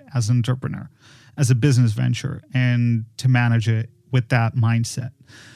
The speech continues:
In what I do, there's always an aspect, um, a goal of making it exciting, fun.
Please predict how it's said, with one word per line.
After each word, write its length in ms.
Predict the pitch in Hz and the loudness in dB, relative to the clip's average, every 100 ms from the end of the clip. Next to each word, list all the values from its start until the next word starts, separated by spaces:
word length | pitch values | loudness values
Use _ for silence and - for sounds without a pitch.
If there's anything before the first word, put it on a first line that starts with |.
| - - | -20 -2
In 120 | 165 | 0
what 120 | 165 202 | 2 2
I 80 | 196 | 2
do, 180 | 151 143 | 2 2
there's 220 | 139 123 | 2 2
always 340 | 143 151 151 | 0 0 2
an 80 | 139 | 2
aspect, 600 | 127 123 - 127 127 - - - | 0 0 -4 -4 -6 -6 -14 -8
um, 580 | 135 113 113 117 113 - _ _ | -4 -2 -2 -2 -4 -6 _ _
a 60 | 139 | 0
goal 400 | 120 135 120 - _ | 2 2 2 -4 _
of 140 | 123 135 | 0 2
making 340 | 131 135 120 | 2 2 0
it 100 | 117 110 | 0 -6
exciting, 480 | - 120 117 117 | -4 -2 0 0
fun. 340 | 104 - - | -2 -8 -12